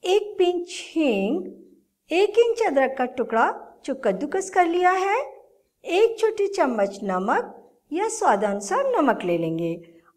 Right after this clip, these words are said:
आधा छोटी चम्मच अमचूर पाउडर। सबसे पहले हम ये सारे मसाले मिक्स कर लेते हैं। तो कोई भी एक प्लेट ले लेंगे, उसमें हम सारे मसाले डाल लेंगे।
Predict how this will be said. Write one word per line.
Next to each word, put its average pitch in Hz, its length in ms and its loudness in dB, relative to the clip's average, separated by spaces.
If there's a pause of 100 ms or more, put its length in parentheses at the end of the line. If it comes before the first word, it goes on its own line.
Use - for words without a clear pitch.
(180)
आधा 233 360 4
छोटी 359 340 0
चम्मच 202 580 -4 (200)
अमचूर 220 400 -4 (140)
पाउडर। - 480 -2 (380)
सबसे 302 460 2
पहले 269 240 6
हम 262 280 -2
ये 294 160 -2
सारे 220 420 -2
मसाले 202 640 0 (380)
मिक्स 285 320 2
कर 156 200 2
लेते - 280 -8
हैं। 156 220 -16 (480)
तो 247 80 0 (500)
कोई 233 140 8
भी 311 140 2
एक 330 180 -4
प्लेट 320 280 2
ले 339 160 4
लेंगे, 302 420 4 (460)
उसमें 277 220 -4
हम 285 140 -2
सारे 277 320 4
मसाले 294 440 2
डाल 247 240 2
लेंगे। 269 440 0